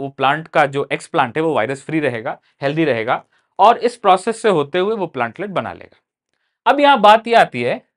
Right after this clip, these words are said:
कि यहाँ पे तो asexual क्लोनिंग हुई, मतलब सिर्फ और सिर्फ माइटोसिस हुआ, ना meiosis हुआ, ना फर्टिलाइजेशन हुआ, ना अलग-अलग तरह के प्लांट से गैमीट आके मिले। So इसमें generally वेरिएशन नहीं होते हैं। या फिर आप बोल सकते हो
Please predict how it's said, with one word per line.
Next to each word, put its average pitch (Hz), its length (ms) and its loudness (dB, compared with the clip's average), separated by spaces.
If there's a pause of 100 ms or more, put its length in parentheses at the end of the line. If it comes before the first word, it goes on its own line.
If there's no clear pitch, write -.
(180)
कि 196 80 -10
यहाँ 175 280 0
पे 208 160 -6
तो 214 120 -6
asexual 190 640 -6
क्लोनिंग 175 420 -6
हुई, 233 140 -8
मतलब 143 400 -4 (560)
सिर्फ 196 260 -4
और 170 80 -4
सिर्फ 165 240 -8
माइटोसिस 139 540 -4
हुआ, 180 160 -10 (300)
ना 139 180 -4
meiosis 151 560 -8
हुआ, 190 220 -4 (580)
ना 127 100 -4
फर्टिलाइजेशन 175 800 -4
हुआ, 175 260 -6 (320)
ना 147 120 2
अलग-अलग 151 460 4
तरह 143 180 0
के 147 160 -6
प्लांट 143 340 0
से 127 340 -6
गैमीट 151 340 -2
आके 165 220 0
मिले। 180 300 -4 (480)
So 240 100 4
इसमें 247 260 -2
generally 202 500 -4
वेरिएशन 180 480 -2
नहीं 214 180 -2
होते 101 280 -8
हैं। 101 80 -16
या 127 120 -2
फिर 160 180 -2
आप 170 100 2
बोल 170 260 0
सकते 180 320 -8
हो 143 260 -4